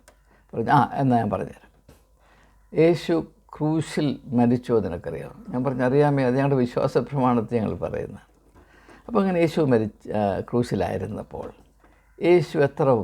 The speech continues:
മൊഴികൾ പറഞ്ഞു? ഞാൻ പറഞ്ഞു, "ഏഴ് എന്നാണ് എൻ്റെ അറിവ്."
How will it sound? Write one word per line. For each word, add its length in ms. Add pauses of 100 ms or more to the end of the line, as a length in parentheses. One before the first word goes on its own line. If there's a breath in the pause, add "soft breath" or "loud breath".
മൊഴികൾ 340 (120)
പറഞ്ഞു? 320
ഞാൻ 160
പറഞ്ഞു, 220 (140)
"ഏഴ് 200 (360)
എന്നാണ് 360
എൻ്റെ 160 (120)
അറിവ്." 300